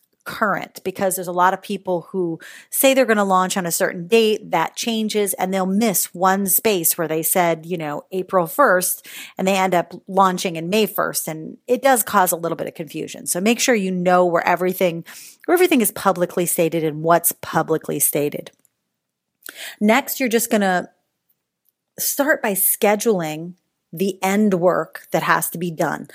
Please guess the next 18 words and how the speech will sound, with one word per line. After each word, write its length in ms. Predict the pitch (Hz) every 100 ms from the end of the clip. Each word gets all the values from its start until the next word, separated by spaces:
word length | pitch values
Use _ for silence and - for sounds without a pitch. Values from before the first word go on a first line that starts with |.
| - -
Like, 160 | 180
what 320 | 170 180 220 254
has 340 | - 190 190
to 100 | 208
be, 320 | 185 175 165 - - - _
what 200 | - 208
has 260 | 233 220 208
to 100 | 226
exist, 640 | 180 160 160 190 240 - 185
what 120 | 175
has 320 | 175 175 -
to 80 | -
be 140 | 165
finished 720 | 156 - - 254 269 254 - - - - - _
on 320 | 196 202 208 214
the 120 | 170 190
date 340 | 180 165 -
you 240 | 175 165